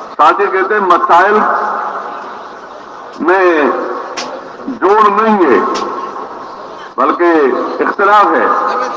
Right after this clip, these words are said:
اس لیے مسائل کو نہ سیکھا، مسائل کو نہ سیکھا جائے، تو یہ مطلب نہیں ہے، کیونکہ مسائل میں مختلف مذاہب ہیں اور الحمدللہ تبلیغ میں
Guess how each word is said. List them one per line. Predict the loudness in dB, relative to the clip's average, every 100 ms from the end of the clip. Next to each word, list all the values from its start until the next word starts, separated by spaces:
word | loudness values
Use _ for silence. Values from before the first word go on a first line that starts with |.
| -8 -10 -10 -12 -12 -12 -6
اس | -6 0
لیے | 2
مسائل | 4 4 4 4 2
کو | 2
نہ | 2 2 0
سیکھا، | 0 2 2 2 -2 -2 -2
مسائل | -2 4 4 4
کو | 4
نہ | 4 4
سیکھا | 2 2 2
جائے، | 4 4 4 0
تو | 0
یہ | 2 4
مطلب | 2 2 4 4
نہیں | 4 4 4
ہے، | 4 2 -2 -4 -6 -8 -10 -10 -10 -10 -10 -12 -12 -12 -12 -10 -10 -12 -14 -10 0
کیونکہ | 2 2 4 4 4 2 -2 -8 -10 -12 -12 -14 -14 -14
مسائل | -4 -4 2 4 4
میں | 2 0
مختلف | 2 0 2 2 2 0
مذاہب | 2 4 4 4 4
ہیں | 2 2 0 -2 -4 -6 -8 -8 -10 -10 -12 -12 -14 -14 -14 -14 -14 -14 -16 -18 -18 -4
اور | 4 4 4
الحمدللہ | 2 2 2 2 4 2 2
تبلیغ | 2 4 2 2
میں | 2 2